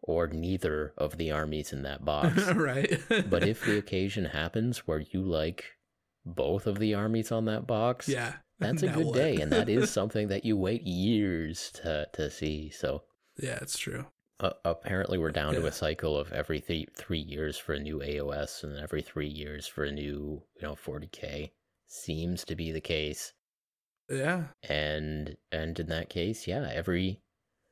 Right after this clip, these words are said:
Speaker 1: every three years for your favorite game, you get to see if the, if the good deal box with all the new models is gonna have the,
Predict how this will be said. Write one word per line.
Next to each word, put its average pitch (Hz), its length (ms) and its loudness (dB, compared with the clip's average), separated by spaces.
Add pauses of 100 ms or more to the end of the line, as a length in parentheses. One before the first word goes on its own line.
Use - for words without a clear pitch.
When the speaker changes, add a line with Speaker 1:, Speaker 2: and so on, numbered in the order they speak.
(420)
Speaker 1:
every 98 320 0
three 98 280 -2
years 92 460 0
for - 140 -2
your 90 200 2
favorite 90 440 -2
game, 95 360 0
you 87 120 0
get 87 200 -2
to 90 100 -2
see 87 380 -2
if - 260 -6
the, 80 480 -2
if 80 140 -8
the 80 100 -2
good 95 280 0
deal 95 280 0
box 87 500 -2
with 76 160 -4
all 82 160 4
the 85 120 0
new 85 180 -2
models 113 580 0
is - 160 -4
gonna 85 220 0
have 90 300 -2
the, 73 360 -2